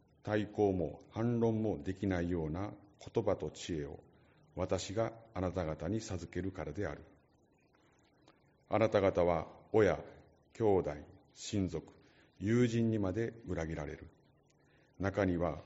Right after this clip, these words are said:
殺される者もいる。また、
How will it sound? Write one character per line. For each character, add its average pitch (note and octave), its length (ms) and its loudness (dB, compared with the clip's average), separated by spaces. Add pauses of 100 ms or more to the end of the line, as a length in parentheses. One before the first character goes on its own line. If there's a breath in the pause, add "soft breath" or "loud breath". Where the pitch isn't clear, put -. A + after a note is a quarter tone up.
(140)
殺 A#2 220 -2
さ A#2 140 -6
れ G#2+ 120 0
る G#2 100 -4
者 G2 220 0
も A#2 220 -2
い D2+ 100 -10
る。 - 100 -16 (1120 soft breath)
ま G2 140 2
た、 F2 260 2